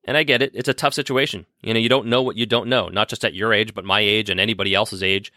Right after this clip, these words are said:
You know, and I think that's why we need to keep asking these questions to the people that are surrounding us. And so I'm super appreciative that you've asked me. That's step one. But keep asking the people at your school who know the curriculum,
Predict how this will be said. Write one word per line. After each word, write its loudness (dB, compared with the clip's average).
You -6
know, 2
and 2
I 2
think -4
that's 0
why 2
we -2
need -2
to -10
keep -6
asking -2
these 0
questions -2
to -6
the -6
people -6
that 0
are 0
surrounding -2
us. -14
And 0
so 2
I'm 0
super -2
appreciative 0
that 2
you've -2
asked 0
me. -4
That's -2
step -2
one. -4
But 2
keep -2
asking 0
the -2
people 0
at 2
your 0
school 0
who -2
know 2
the 0
curriculum, -6